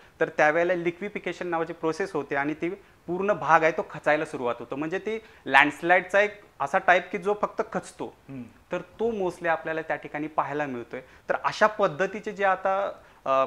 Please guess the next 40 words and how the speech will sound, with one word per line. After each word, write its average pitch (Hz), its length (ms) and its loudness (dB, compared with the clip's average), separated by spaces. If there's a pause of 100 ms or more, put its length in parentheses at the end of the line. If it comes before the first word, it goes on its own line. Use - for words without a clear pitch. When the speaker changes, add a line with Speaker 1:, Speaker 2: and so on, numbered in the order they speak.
(340)
Speaker 1:
अशा 165 180 -4
पद्धतीचे 175 520 -2
जे 185 100 -6
प्रकार 156 400 4
आहे, 120 100 2
डेब्रिज 127 440 -2
फ्लो 170 160 0
म्हणतोय 147 280 -4
ज्याला 123 240 -2
किंवा 139 260 -8
डेब्रिज 139 320 -4
लँडस्लाइड, 123 500 -6
ते 180 80 -4
जास्त 131 380 -8
प्रमाणामध्ये 151 640 -4
आपल्याला 139 280 -6
इथं 135 160 -10
पाहायला 120 380 -6
मिळतात. 110 340 -12 (520)
Speaker 2:
पण 196 140 4 (120)
अशा 160 260 2
पद्धतीनं 180 520 -2
जमीन 160 520 -6
खचणार 165 400 2
आहे 117 280 0 (440)
याचे 139 440 0 (120)
आधी 131 200 -2
काही 190 320 2
आपल्याला, 175 480 2 (420)
अ, 135 300 -2 (340)
इंटिमेशन 185 520 -2
मिळू 180 180 -6
शकतं 160 280 -6
का? 120 100 -8
म्हणजे - 580 -6 (200)
त्याची 160 360 0
लक्षणं 202 360 0
काही 214 180 2
दिसू 185 180 -6
शकतात 165 180 0